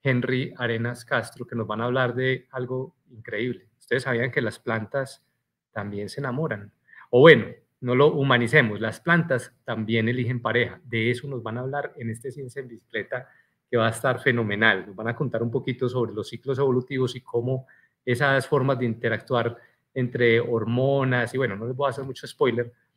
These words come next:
hacen que ellas elijan pareja para su reproducción. Y el viernes, otro dato sorprendente, en el coloquio de biodiversidad con nuestro querido amigo Juan Felipe Zapata,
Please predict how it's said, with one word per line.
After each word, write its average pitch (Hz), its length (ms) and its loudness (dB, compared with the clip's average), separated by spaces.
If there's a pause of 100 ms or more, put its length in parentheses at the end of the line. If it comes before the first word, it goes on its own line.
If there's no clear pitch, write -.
(200)
hacen 110 280 0
que 120 200 -2
ellas 117 200 0
elijan 113 280 -4
pareja 107 300 -2
para 107 300 -4
su 107 300 -6
reproducción. 101 720 -6 (720)
Y 139 100 8
el 165 140 12
viernes, 156 600 10
otro 165 300 8
dato 160 240 8
sorprendente, 139 800 0
en 127 60 -2
el 123 180 -2
coloquio 131 480 -2
de 147 140 0
biodiversidad 127 1000 -4
con 147 140 -16
nuestro 127 260 -16
querido 123 400 -6
amigo 123 460 -6
Juan 113 220 -8
Felipe 117 420 -6
Zapata, 123 540 -8